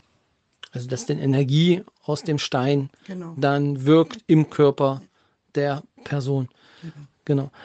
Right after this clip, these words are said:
Speaker 1: Vielleicht, ähm, wir hatten ja schon viele Steine in der, in unserer dreiunddreißigsten Folge angesprochen. Vielleicht haben Sie für uns und unsere Zuhörer vielleicht so drei, vier Steine, wo Sie sagen würden, mit denen arbeiten Sie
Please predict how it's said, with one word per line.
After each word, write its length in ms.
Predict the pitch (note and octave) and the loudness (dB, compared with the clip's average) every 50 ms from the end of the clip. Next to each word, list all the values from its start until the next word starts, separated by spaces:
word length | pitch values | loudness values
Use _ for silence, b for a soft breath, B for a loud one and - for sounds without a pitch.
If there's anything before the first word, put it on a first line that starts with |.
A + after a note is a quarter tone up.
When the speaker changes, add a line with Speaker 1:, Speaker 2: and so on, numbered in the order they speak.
| B B B | B B B
Speaker 1:
Vielleicht, 480 | - D#3 D#3+ F3+ E3+ - - - - F4 | 0 2 2 2 2 -2 -6 -10 -10 -4
ähm, 520 | G#3+ D#3+ D3+ D3+ D3 D3 D3+ D#3+ D#3+ F#3 - - | 0 0 2 2 2 0 0 -4 -6 -10 -8 -6
wir 140 | C#3 B2 | -2 -2
hatten 200 | C#3+ - G#3 F3+ | -2 -2 -2 -2
ja 200 | D#3+ D3+ D3+ D#3 | 0 0 -2 -2
schon 240 | D3 - - D3 C3 | -4 -6 -8 -8 -8
viele 260 | - - E3+ E3+ F#3 | -6 -6 -4 -4 -4
Steine 500 | - - - D#3 C#3+ C#3+ E3 E3 D#3+ - E3+ | -4 -4 -4 -2 -2 0 0 -2 -2 -2 -4
in 80 | D3+ C#3+ | -4 -2
der, 320 | C#3+ C#3 C#3 C3+ C#3 - C#3 | -2 -2 -2 -2 -4 -4 -6
in 100 | C#3 D3 | -6 -4
unserer 220 | D3+ C#3 C#3 C#3+ | -4 -2 -2 -4
dreiunddreißigsten 540 | - B2+ C3 C#3 D3 D3 C#3+ C#3+ - - C3+ | -2 0 -2 0 0 0 -2 -4 -4 -8 -4
Folge 300 | - D#3+ D#3 C#3+ D3 D3 | 0 2 2 2 2 0
angesprochen. 600 | - B2+ E3 F3+ E3 - - E3 D#3+ D3+ F3 E3 B B B B B B B | -2 -4 -4 -4 -4 -2 2 2 2 2 2 -6 B B B B B B B
Vielleicht 600 | - D3+ D3+ D3+ D#3+ E3+ - - - - - - _ _ _ _ - | -6 -4 -2 0 0 -2 -4 -6 -12 -18 -20 -20 _ _ _ _ -16
haben 360 | - B2 C#3+ D#3 D#3 D#3 D3 | -10 -6 -4 0 2 2 2
Sie 500 | C3 B2+ D3 F3+ G3+ A3+ A3+ A3+ A3+ A#3+ _ | 0 0 -2 -2 0 0 0 0 -2 -4 _
für 220 | - - - D#3 D3+ | -12 -4 -2 0 0
uns 300 | D#3 D3 F#3+ G3+ - E3 | 2 2 0 0 -2 -2
und 80 | D#3 | -4
unsere 260 | D#3+ D#3 D3 C#3+ C#3 | -4 -4 -6 -8 -8
Zuhörer 540 | - - G3 F#3 D#3+ E3+ E3 D#3 D#3 D#3 D3+ b b b b b b | -8 -6 -4 -4 -2 0 0 0 0 0 -2 b b b b b b
vielleicht 300 | _ - D3+ D3+ C#3+ - - | _ -6 -4 -4 -4 -4 -4
so 100 | D#3+ C#3 | -4 -4
drei, 300 | C#3+ C3 C#3 C#3 F3 F#3 | 0 0 0 0 0 -2
vier 280 | - - E3+ F3 E3 | -4 -4 -4 -4 -4
Steine, 540 | D3 - - D#3 C#3+ C#3+ E3 F3 E3+ E3 D3 | -6 -6 -6 -4 -2 -2 0 0 -2 -2 -2
wo 140 | D3 D#3 C#3+ | -2 -4 -2
Sie 140 | C#3+ D3+ C#3 | -2 -2 -2
sagen 380 | C#3 C3 C#3 E3 E3 E3 G3 _ _ _ _ _ _ - - | -2 -2 -2 -2 -4 -6 -8 _ _ _ _ _ _ -18 -12
würden, 480 | D#3+ C#3+ C#3 D3+ D#3 D#3 D3+ D#3 D#3+ | -6 -2 2 2 2 2 0 -2 -2
mit 140 | D#3 D3 C#3+ | -4 -2 2
denen 180 | E3 D#3+ D#3 - | 2 2 2 0
arbeiten 460 | D3 D#3 D#3+ D3+ C#3+ C#3 - - C#3+ | -2 0 0 0 0 0 -4 -10 -12
Sie 360 | C#3 C#3 D3 D3 C#3+ - - | -8 -6 -4 -4 -4 -4 -6